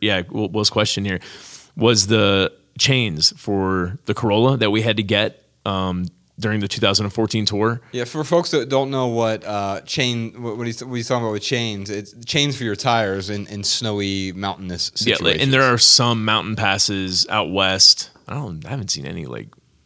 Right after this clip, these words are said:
Speaker 1: east of the Mississippi.
Speaker 2: Yeah.
Speaker 1: But, uh, but out west, like, l-,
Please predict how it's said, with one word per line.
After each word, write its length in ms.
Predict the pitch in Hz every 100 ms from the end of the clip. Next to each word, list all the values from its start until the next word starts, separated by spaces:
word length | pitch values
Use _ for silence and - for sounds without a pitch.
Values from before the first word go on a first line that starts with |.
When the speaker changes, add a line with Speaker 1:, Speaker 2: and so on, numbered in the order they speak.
| _ _ -
Speaker 1:
east 260 | 110 - 92
of 60 |
the 40 | 85
Mississippi. 580 | 98 98 - 120 110 101 - - -
Speaker 2:
Yeah. 240 | 98 90 87
Speaker 1:
But, 180 | 120 120
uh, 320 | 117 107 90
but 160 | 110 110
out 160 | 123 117
west, 300 | 117 117 -
like, 260 | 107 101
l-, 280 | 87 78 90